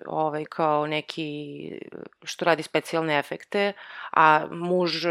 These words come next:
Heather Langenkamp u pravom životu je tip koji radi specijalne efekte. Čak su i njega pitali da igra u tom filmu, pa on nešto nije hteo, kao, „Ajde, kao, <laughs> ne mora sve da bude.” <laughs> Ono, kao u pravom životu. Ovaj,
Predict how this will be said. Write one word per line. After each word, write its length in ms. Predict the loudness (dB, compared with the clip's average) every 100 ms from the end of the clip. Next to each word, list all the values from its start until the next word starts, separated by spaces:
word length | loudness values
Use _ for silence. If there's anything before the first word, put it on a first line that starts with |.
| 0
Heather 280 | 0 -2 2
Langenkamp 560 | 2 2 0 -4 -4 -4
u 40 |
pravom 240 | 2 4 4
životu 340 | 2 0 2
je 240 | 2 0 -4 -16 -10 -4
tip 180 | -4
koji 140 | 0 2
radi 160 | 2
specijalne 460 | 2 0 0 4 4
efekte. 340 | 4 0 -2
Čak 180 | -2 -2
su 100 | 2
i 60 | 4
njega 180 | 6 6
pitali 400 | 4 2 2 4
da 80 | 4
igra 240 | 6 4
u 40 |
tom 140 | 4 2
filmu, 220 | 2 4
pa 100 | 6
on 100 | 8
nešto 220 | 6 2
nije 140 | -2 2
hteo, 240 | 4 4
kao, 180 | 4 6
„Ajde, 300 | 6 6 2 0
kao, 260 | 0 2 2 0
<laughs> 80 | 6
ne 160 | 8
mora 200 | 8 8
sve 280 | 6 8 8
da 120 | 8
bude.” 320 | 6 2 0 -6 -10 -4 -2
<laughs> 400 | 6 8 10 10
Ono, 140 | 10 8 8
kao 180 | 10 10
u 120 | 8 6
pravom 240 | 6 6
životu. 500 | 4 2 2 2 -4 -4 -12 -14 -16 -20 -20 _
Ovaj, 840 | 0 4 6 4 2 2 2 2